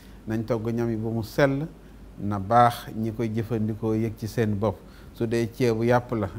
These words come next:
defar ko ba mu baax. Su dee laax la, togg ko ba mu sell, ñi koy jëfandikoo yëg sa, mu jaral la it nga def ci sa alal ju bari. Gis nga, Xaaji Abdullah, moo tax alxuraan na di ñuy wax naan, "Lan tanaalul birra hattaa tunfiqu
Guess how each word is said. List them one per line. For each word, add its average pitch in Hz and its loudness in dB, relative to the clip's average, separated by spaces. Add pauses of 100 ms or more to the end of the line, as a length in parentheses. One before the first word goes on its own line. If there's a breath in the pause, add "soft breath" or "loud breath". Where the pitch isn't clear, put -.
defar 110 -2
ko 110 -6
ba 107 -4
mu 110 -2
baax. 104 0
Su 117 -4
dee 110 -2 (160)
laax 123 2
la, 92 -6 (440 loud breath)
togg 113 0
ko 113 -4
ba 110 -4
mu 110 -2
sell, 110 2 (120)
ñi 113 0
koy 113 -4
jëfandikoo 110 -2
yëg 117 -2
sa, - -6
mu 117 -2
jaral 135 4
la 123 0
it 147 -2
nga 135 -4
def 131 -2
ci - -18
sa 139 -6
alal 127 -2
ju 110 -4
bari. 120 6 (800 loud breath)
Gis 147 -2
nga, 170 4
Xaaji 147 2
Abdullah, 135 2 (200)
moo 135 0
tax 135 0
alxuraan 131 2
na 127 0
di 123 -4
ñuy 131 0
wax 123 0
naan, 120 -2
"Lan 131 2
tanaalul 127 0
birra 120 0
hattaa 127 0
tunfiqu 120 -4